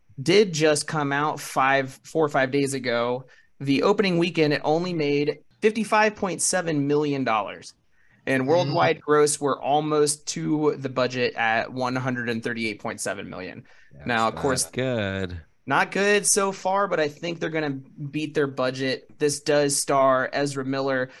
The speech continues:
Speaker 1: Ben Affleck, the Batfleck, Michael Keaton, Sasha Calle. Man, we got the return of Michael Shannon, Kiersey Clemons as Iris West, and Office Space himself, Ron Livingston,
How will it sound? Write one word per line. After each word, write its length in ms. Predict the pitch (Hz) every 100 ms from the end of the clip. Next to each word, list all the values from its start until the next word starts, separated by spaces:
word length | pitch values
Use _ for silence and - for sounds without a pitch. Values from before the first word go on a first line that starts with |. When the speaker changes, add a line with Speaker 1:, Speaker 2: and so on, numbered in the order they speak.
| _ 143
Speaker 1:
Ben 300 | 135 170 143
Affleck, 440 | 135 135 135 127
the 120 | 131
Batfleck, 600 | 123 120 120 - 117 117
Michael 300 | 127 123 117
Keaton, 420 | 117 135 120 117
Sasha 340 | 117 131 113 101
Calle. 440 | - 120 117 113 - -
Man, 340 | - 131 143 113
we 100 | 135
got 120 | -
the 60 |
return 340 | 127 131 185 190
of 80 | 147
Michael 300 | 156 156 185
Shannon, 560 | - 147 180 127 107
Kiersey 440 | - 165 170 165 147
Clemons 380 | - 156 175 151
as 120 | 139
Iris 340 | 151 156 147
West, 460 | 143 143 175 190 -
and 180 | 131 131 -
Office 520 | 135 165 175 170 -
Space 380 | - 165 170 175
himself, 480 | 160 - 170 175 147
Ron 320 | 139 165 151
Livingston, 720 | 160 196 151 143 131 127 131